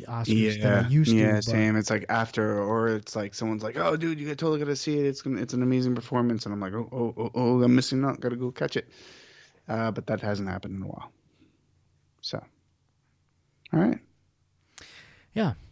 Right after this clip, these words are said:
Speaker 1: So that's that.
Speaker 2: Cool.
Speaker 1: So everyone can go
Speaker 2: So
Speaker 1: back to watching Disney Plus now.
Speaker 2: I know, thanks for listening, um, and taking time out of your busy watching schedule to, uh,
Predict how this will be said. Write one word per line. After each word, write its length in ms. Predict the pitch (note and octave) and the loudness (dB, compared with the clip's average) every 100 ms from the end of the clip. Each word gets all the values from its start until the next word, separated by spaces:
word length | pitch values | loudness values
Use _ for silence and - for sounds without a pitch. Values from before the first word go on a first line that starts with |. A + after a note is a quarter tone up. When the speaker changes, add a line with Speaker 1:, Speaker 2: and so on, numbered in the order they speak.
| _ - | _ -20
Speaker 1:
So 180 | - E3 | -6 -2
that's 340 | D3 C#3+ F3 - | 0 -2 -6 -4
that. 360 | F3+ A3 A#2+ - _ _ - - - - - | -2 -2 -4 -8 _ _ -20 -20 -20 -16 0
Speaker 2:
Cool. 160 | F3 B3 | 6 8
Speaker 1:
So 60 | A3+ | 8
everyone 280 | D3 F3 F#3+ | 6 6 8
can 260 | F3+ F3+ F3 | 8 8 8
go 0 | |
Speaker 2:
So 180 | F3 | 6
Speaker 1:
back 280 | E3 F3 E3 | 4 0 0
to 80 | - | -2
watching 420 | D#3+ D#3+ - D#3+ | -2 -2 -2 -4
Disney 280 | C#3+ D#3 D3+ | -4 -4 -2
Plus 400 | C#3+ - E3 - | -4 -2 -2 -2
now. 320 | C3+ A#2 C#3 - - - - - - | -2 -2 -4 -6 -20 -20 -20 -20 -10
Speaker 2:
I 140 | C3+ | -6
know, 260 | B2+ D3+ C#3 - - _ _ - | 0 0 0 -6 -20 _ _ -4
thanks 200 | C#3 C3 | -4 -2
for 160 | C#3+ | -4
listening, 680 | C3 C#3+ C3+ C3+ B2+ C#3 D#3+ - B2 | 0 -2 -2 -6 -4 -6 -8 -12 -4
um, 300 | C#3+ C3 A#2+ | -2 -2 -2
and 120 | A#2+ | -6
taking 300 | A#2+ B2 B2 | -10 -10 -12
time 240 | A#2 A#2 A#2 | -10 -8 -8
out 80 | A2+ | -8
of 80 | |
your 200 | A2+ G#2+ | -8 -8
busy 520 | G#2 G#2+ G#2+ G#2+ G#2 F#2+ | -8 -8 -6 -6 -6 -8
watching 520 | A2+ G#2+ - - A2+ | -8 -2 -2 0 0
schedule 380 | A2 G#2+ G#2+ G#2 | 0 -4 -4 -8
to, 360 | - G#2 G2+ G2+ | -8 -6 -4 -4
uh, 440 | G2 G2+ G2 F2+ | -2 -2 -2 -6